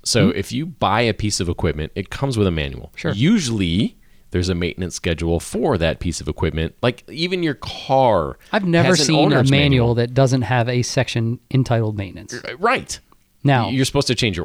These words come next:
Speaker 1: oil every so, e-,
Speaker 2: Hmm?
Speaker 1: everyone can relate to your car's owner manual.
Speaker 2: Sure.
Speaker 1: If you buy a mill, you buy a brew house, you buy a
Speaker 2: Anything.
Speaker 1: still,
Speaker 2: It doesn't
Speaker 1: it,
Speaker 2: matter what
Speaker 1: whatever.
Speaker 2: it is.
Speaker 1: It,
Speaker 2: Yeah.
Speaker 1: it should, it comes with a manual that has this maintenance section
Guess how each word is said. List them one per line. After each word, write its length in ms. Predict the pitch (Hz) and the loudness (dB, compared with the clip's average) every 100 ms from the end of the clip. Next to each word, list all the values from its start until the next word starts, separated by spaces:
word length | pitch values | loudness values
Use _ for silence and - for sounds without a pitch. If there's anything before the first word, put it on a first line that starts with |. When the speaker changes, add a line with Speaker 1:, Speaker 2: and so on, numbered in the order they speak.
| 104 | 0
Speaker 1:
oil 240 | 147 143 | 2 4
every 160 | 135 135 | 2 2
so, 140 | 110 | 0
e-, 160 | 69 - | 0 2
Speaker 2:
Hmm? 100 | 240 | 2
Speaker 1:
everyone 320 | - 151 160 | 2 0 0
can 140 | 139 139 | -2 0
relate 440 | 123 107 120 - | 2 2 2 0
to 120 | - | 0
your 120 | 101 98 | 0 0
car's 480 | - - 110 110 98 | -2 2 4 4 2
owner 300 | 104 98 85 | -2 -2 -2
manual. 440 | 76 76 78 85 - | -4 -4 -6 -8 -10
Speaker 2:
Sure. 240 | 214 147 | -6 -4
Speaker 1:
If 220 | 95 - | -4 -2
you 80 | 127 | -2
buy 320 | 110 107 110 - | 2 2 2 0
a 160 | 113 113 | 0 0
mill, 580 | 107 117 87 69 65 - - - | 2 2 2 0 -4 -12 -20 -10
you 280 | 90 110 | -4 -2
buy 460 | 107 98 92 90 90 | -2 -2 0 -2 -4
a 200 | 87 87 | -4 -4
brew 500 | 82 95 101 110 120 | -4 -2 2 4 4
house, 460 | 76 73 67 - - | 2 0 -2 -4 -4
you 140 | 90 | -4
buy 520 | 82 90 90 87 87 87 | 0 0 2 2 0 0
a 360 | 85 85 85 82 85 | -2 0 0 -2 0
Speaker 2:
Anything. 320 | 269 285 - | 2 4 2
Speaker 1:
still, 300 | 139 131 90 | 2 2 4
Speaker 2:
It 20 | |
doesn't 180 | 233 226 | 2 4
Speaker 1:
it, 40 | 233 | 4
Speaker 2:
matter 80 | 190 | 4
what 140 | 247 | 4
Speaker 1:
whatever. 120 | 147 | 0
Speaker 2:
it 40 | 92 | -2
is. 180 | - - | -4 -2
Speaker 1:
It, 120 | 120 | 2
Speaker 2:
Yeah. 100 | 180 | 2
Speaker 1:
it 180 | - 113 | 0 -2
should, 240 | 139 113 | -2 0
it 200 | 117 - | -2 0
comes 260 | - 107 117 | -2 -2 0
with 100 | 135 | 0
a 60 | |
manual 380 | 95 78 82 107 | 0 -2 -2 0
that 120 | 82 | 0
has 280 | 80 87 92 | 0 -2 0
this 180 | 90 - | -2 -2
maintenance 480 | 87 135 95 76 - | -2 -4 -4 -8 -6
section 460 | 76 - 87 110 | -6 -6 -6 -8